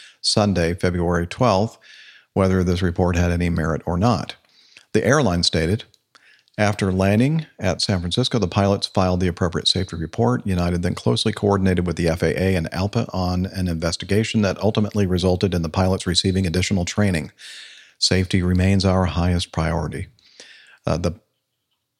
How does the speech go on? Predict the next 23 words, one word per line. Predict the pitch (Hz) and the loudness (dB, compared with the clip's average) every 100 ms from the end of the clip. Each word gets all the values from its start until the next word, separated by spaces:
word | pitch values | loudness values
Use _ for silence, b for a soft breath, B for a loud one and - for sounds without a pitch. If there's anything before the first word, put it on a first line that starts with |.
| _ _ b b b - | _ _ b b b -2
all | 101 | 0
right, | 87 - | 0 -2
so | 104 | -2
let's, | 117 - - | -2 -2 0
uh, | 107 101 98 | 2 2 0
skip | - - 117 107 | -2 -2 -2 0
down. | 104 98 98 | 0 2 2
We | 98 | 0
talked, | - 104 98 104 | 0 0 0 -2
we | 110 | -2
covered | 113 104 95 | 0 0 0
this | 92 | -2
pretty | - 101 95 92 | 0 0 0 2
well | 90 92 92 | 2 2 2
when, | 92 90 87 | 2 0 -2
after | 92 92 - 87 | -4 -4 -4 -6
it | 82 | -2
happened. | 95 90 92 87 87 - | -2 -2 -2 -4 -4 -4
Um, | 101 92 90 90 90 _ b b b b b b b b _ - | -2 0 0 -2 -4 _ b b b b b b b b _ -6
let's | 95 - | -2 0
see. | 95 90 | 0 0
The | 87 | 0
final | - 135 151 160 156 147 | 0 2 4 4 2 0